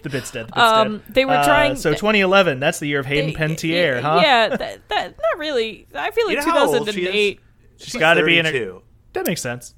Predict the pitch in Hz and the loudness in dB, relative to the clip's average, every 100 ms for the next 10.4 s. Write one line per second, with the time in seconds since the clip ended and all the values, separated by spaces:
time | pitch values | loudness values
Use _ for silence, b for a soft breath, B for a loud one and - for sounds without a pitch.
0 | - 480 466 494 - 247 143 226 180 156 | -12 -10 -10 -8 -8 -8 -8 -6 -6 -6
1 | 123 - 139 139 123 113 127 175 - - | -10 -10 -10 -8 -8 -8 -8 -12 -20 -20
2 | 143 127 - _ _ _ 120 113 110 110 | -16 -16 -20 _ _ _ -20 -16 -14 -16
3 | 101 101 107 - - 123 95 - 107 107 | -16 -14 -14 -16 -14 -12 -12 -16 -16 -14
4 | 131 135 _ _ - 160 156 156 _ _ | -16 -18 _ _ -14 -8 -8 -10 _ _
5 | _ b b b b - 254 233 208 - | _ b b b b -8 -4 -4 -4 -8
6 | 147 - - 127 214 190 131 - 135 113 | -12 -14 -10 -6 -6 -6 -10 -12 -8 -8
7 | - 107 101 95 - 95 101 - _ - | -8 -12 -12 -16 -20 -20 -20 -20 _ -20
8 | - - _ _ - 120 113 - 110 95 | -20 -20 _ _ -10 -8 -8 -8 -10 -8
9 | 101 - - - 110 104 277 302 294 285 | -8 -10 -20 -12 -8 -6 -8 -8 -6 -4
10 | 277 277 277 | -6 -6 -10